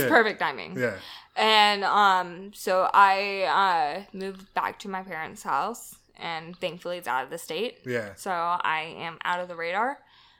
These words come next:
Speaker 2: and I s-, live out of the state for a few years.
Speaker 1: Oh, okay.
Speaker 2: And then I come back to Atlanta.
Speaker 1: Oh, shit.
Speaker 2: Yeah, the, that is how I got out.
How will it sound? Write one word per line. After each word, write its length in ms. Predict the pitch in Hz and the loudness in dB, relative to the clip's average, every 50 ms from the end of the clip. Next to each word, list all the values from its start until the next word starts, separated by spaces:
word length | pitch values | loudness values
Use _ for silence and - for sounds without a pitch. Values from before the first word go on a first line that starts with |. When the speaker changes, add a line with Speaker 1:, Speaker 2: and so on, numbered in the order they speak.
| _ _ | _ _
Speaker 2:
and 300 | - 147 185 185 185 185 - | -4 -4 -2 -2 -2 -2 0
I 160 | - 175 180 185 | 0 0 0 -2
s-, 200 | 185 - - - _ | -6 -10 -16 -14 _
live 400 | 190 190 196 190 185 196 208 202 - | -10 -6 -4 -2 -2 -2 -2 -2 0
out 160 | - 185 180 | 0 0 0
of 120 | 180 180 170 | 0 -6 -8
the 80 | 180 | -10
state 340 | 175 - - 156 139 - - | -10 -8 -8 -8 -8 -8 -10
for 120 | - 175 | -10 -10
a 60 | 175 175 | -10 -10
few 160 | 175 185 175 | -10 -12 -12
years. 600 | 175 170 165 160 170 190 214 240 247 - - - - _ _ _ _ | -12 -10 -10 -8 -6 -6 -6 -6 -8 -10 -18 -20 -20 _ _ _ _
Speaker 1:
Oh, 120 | 123 120 123 | -6 -4 -4
okay. 280 | 127 - 113 104 113 113 - _ - | -4 -4 -6 -8 -8 -12 -16 _ -6
Speaker 2:
And 180 | 180 180 170 156 | -6 -6 -4 -6
then 140 | 135 117 | -6 -6
I 100 | 92 82 | -8 -10
come 200 | - - 170 170 | -10 -12 -14 -10
back 240 | 156 120 - - _ | -8 -10 -10 -10 _
to 140 | - - - | -18 -16 -14
Atlanta. 520 | - - - 113 - 58 53 - 95 104 - - _ _ - | -14 -14 -12 -12 -12 -10 -12 -12 -14 -14 -18 -20 _ _ -14
Speaker 1:
Oh, 160 | 113 120 120 | -12 -10 -8
shit. 380 | - - 127 139 156 135 107 - - - _ _ _ _ | -8 -8 -8 -8 -8 -10 -10 -12 -18 -20 _ _ _ _
Speaker 2:
Yeah, 380 | 196 185 165 135 78 - 135 170 180 - _ | -2 0 0 0 -2 -4 -10 -14 -16 -10 _
the, 220 | 180 170 139 113 - | -6 -6 -6 -8 -8
that 500 | - - 175 190 202 208 - - - _ _ _ _ _ _ _ _ _ _ | -6 -2 0 2 2 2 0 -2 -8 _ _ _ _ _ _ _ _ _ _
is 280 | - 190 196 190 190 - | -10 -10 -10 -10 -10 -12
how 360 | - - - - 151 151 151 147 | -14 -14 -10 -6 -4 -4 -2 -2
I 180 | 95 107 147 | -4 -4 -6
got 200 | 151 - 147 175 | -8 -10 -10 -10
out. 360 | 147 220 359 330 214 - - | -10 -12 -12 -12 -14 -14 -16